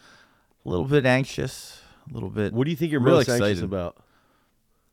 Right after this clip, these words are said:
Speaker 2: When you have a job change, let's say, let's say somebody's got a job change for you.
Speaker 1: Okay.
Speaker 2: Especially because you, how long did you work in your prior vocation?
Speaker 1: Uh, almost fifteen years, fourteen.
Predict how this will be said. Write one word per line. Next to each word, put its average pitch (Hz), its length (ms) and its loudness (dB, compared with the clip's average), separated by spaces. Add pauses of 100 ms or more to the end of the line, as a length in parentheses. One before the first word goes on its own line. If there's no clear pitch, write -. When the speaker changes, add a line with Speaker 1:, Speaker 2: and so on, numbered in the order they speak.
(100)
Speaker 2:
When 127 160 0
you 160 120 8
have 165 100 4
a 151 40 0
job 123 300 4
change, 98 220 -6
let's 120 140 -6
say, 131 240 0
let's 131 180 -2
say 143 140 -2
somebody's 175 320 -2
got 170 100 2
a 135 60 -2
job 120 300 -2
change 113 360 -4
for - 220 -10
you. 117 480 0
Speaker 1:
Okay. 104 420 2 (320)
Speaker 2:
Especially 156 540 -2
because 143 240 -4
you, 135 100 -6
how 131 160 -2
long 160 220 0
did 143 100 -6
you 127 140 -6
work 123 200 -4
in 113 60 -6
your 107 80 -4
prior 110 480 0
vocation? 101 800 -4
Speaker 1:
Uh, 73 40 -10
almost 85 920 -4 (760)
fifteen 92 540 -6
years, 104 320 -4
fourteen. 101 760 -10